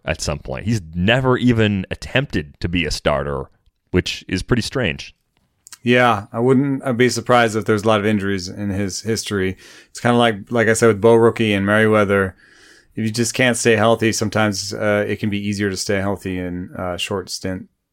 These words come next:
Speaker 2: type situations.
Speaker 1: Yeah, definitely could be some of that. Uh, there's a common problem that, uh, Roger wrote to us about, and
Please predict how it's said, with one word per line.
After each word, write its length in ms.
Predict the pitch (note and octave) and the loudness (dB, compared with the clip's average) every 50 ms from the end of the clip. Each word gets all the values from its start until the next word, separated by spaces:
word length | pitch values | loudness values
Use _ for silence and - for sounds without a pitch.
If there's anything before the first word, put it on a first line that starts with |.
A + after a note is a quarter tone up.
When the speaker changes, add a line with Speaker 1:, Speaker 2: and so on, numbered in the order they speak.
| _ _ | _ _
Speaker 2:
type 240 | - - F2 E2+ E2 | -14 -12 -12 -12 -10
situations. 640 | - F2+ E2+ E2+ E2+ F2+ F2 E2 - G2 F#2 F#2 _ _ _ _ _ _ _ _ _ _ _ _ _ _ _ | -12 -14 -12 -12 -12 -12 -12 -12 -14 -16 -18 -18 _ _ _ _ _ _ _ _ _ _ _ _ _ _ _
Speaker 1:
Yeah, 240 | E2 D#2 D2+ C2+ - - _ | -6 -6 -6 -6 -10 -8 _
definitely 380 | E2+ D#2 - - E2 D#2+ D#2 | -6 -6 -4 -6 -6 -6 -6
could 200 | - - D2+ C#2+ | -8 -8 -10 -6
be 340 | D#2 E2 D#2+ D2 C#2+ D2 - G1+ A1+ | -4 -4 -2 -2 -4 -6 -8 -8 -8
some 400 | - - - F#2+ E2+ D#2+ D#2 - - | -8 -2 0 0 0 0 -2 -4 -8
of 200 | D2+ C#2+ D2 D2 | -10 -10 -6 -2
that. 320 | E2+ E2+ E2+ D#2+ D#2+ - - - - - - _ _ - | 0 0 2 0 -2 -4 -8 -16 -20 -20 -20 _ _ -4
Uh, 200 | - E2+ C2+ C2+ | -4 -2 2 2
there's 160 | A2 B2 C3 | 2 0 0
a 40 | - | -2
common 380 | - - F3+ A#3 A3 F#3+ B2+ | 0 2 2 2 2 2 2
problem 600 | - - A#2+ A2+ A#2 G#2 F2+ E2 D2 D#2+ F#2+ G#2 - _ | 2 2 4 4 2 2 0 -2 -2 -2 -6 -10 -14 _
that, 360 | F#2 F2 E2+ D2+ D2+ - - | 0 2 2 2 2 0 0
uh, 140 | E2 D#2+ D2+ | 0 0 0
Roger 580 | D2+ E2 F#2 G2 A2+ A#2 G2+ F2+ D#2 D2+ D#2 - - | 2 2 2 2 2 0 0 -2 -2 -4 -6 -6 -2
wrote 260 | E2 D#2+ D#2+ - - | 0 0 2 0 0
to 180 | - F2 D#2+ D#2 | 0 0 0 0
us 140 | D2 - - - | 0 -2 -6 -8
about, 460 | D#2 C#2+ - D#2+ C#2+ D2+ D2 - - _ _ _ _ _ _ _ _ _ | -6 -4 -4 -2 -2 -2 -4 -6 -8 _ _ _ _ _ _ _ _ _
and 480 | F2+ F2+ F2+ F2+ F2 E2+ E2+ E2 - | 0 2 2 2 2 0 -2 -4 -6